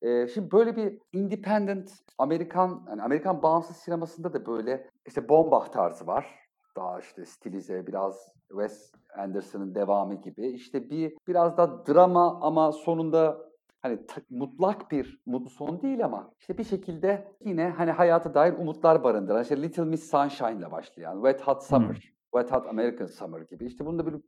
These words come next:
Speaker 1: klasik oyuncu dizisi var ya, her yerde çıkar karşımıza. Jason Bateman, Toni Collette, işte ne bileyim Steve Carell, sen çok seversin The Office'ten de.
Speaker 2: Evet.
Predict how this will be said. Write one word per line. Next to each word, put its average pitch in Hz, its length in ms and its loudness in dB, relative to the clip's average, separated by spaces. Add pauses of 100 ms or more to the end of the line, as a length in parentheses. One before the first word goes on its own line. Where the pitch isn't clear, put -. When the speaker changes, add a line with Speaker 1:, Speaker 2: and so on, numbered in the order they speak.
(100)
Speaker 1:
klasik 165 320 -6
oyuncu 147 340 0
dizisi 143 240 -10
var 165 140 4
ya, 113 120 2
her 120 100 4
yerde 120 320 -2
çıkar 117 320 -4
karşımıza. 92 540 -6 (320)
Jason 143 440 0
Bateman, 143 500 2
Toni 151 300 -4
Collette, 143 460 -2 (160)
işte 139 500 -2 (100)
ne 139 120 -4
bileyim 135 160 0
Steve 160 260 -4
Carell, 139 340 4
sen 131 240 -2
çok 131 180 -6
seversin 110 460 0
The 107 120 0
Office'ten 104 460 -4
de. 101 180 -4
Speaker 2:
Evet. 123 180 -6